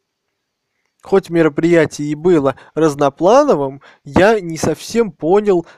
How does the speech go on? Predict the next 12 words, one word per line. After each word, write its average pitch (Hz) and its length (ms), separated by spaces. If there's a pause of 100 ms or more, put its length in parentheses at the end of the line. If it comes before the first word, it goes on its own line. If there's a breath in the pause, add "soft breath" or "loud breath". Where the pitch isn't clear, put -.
зачем 180 680
нужны 156 580
вот 151 260
эти 175 300 (200 loud breath)
вкрапления 170 840
в 135 40
мероприятие 156 800
по 160 180
«Звездным 143 480
войнам», 143 1300
м, 156 200 (960)
стихов. 147 600